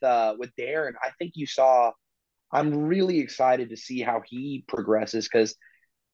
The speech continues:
granted, it didn't show up in the sacks, but if you watched him, there were times that you're like, "Man, he can, he can get around."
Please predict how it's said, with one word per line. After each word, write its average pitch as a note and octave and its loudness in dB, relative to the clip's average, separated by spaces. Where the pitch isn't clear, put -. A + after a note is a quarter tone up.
granted, F3 4
it D3+ 4
didn't D3 2
show C#3+ 4
up D3 -2
in C3 -2
the A#2 -6
sacks, B2+ -2
but B2 -4
if A#2 -12
you F#3+ -2
watched A#2+ 2
him, F#3 -4
there D#3+ 2
were F#3 2
times C#3+ -2
that B2+ -8
you're B2+ -2
like, A2+ 2
"Man, G#2 -2
he E3+ 0
can, A#2+ -2
he D#3+ 2
can A#2+ -4
get A#2 6
around." G2 -2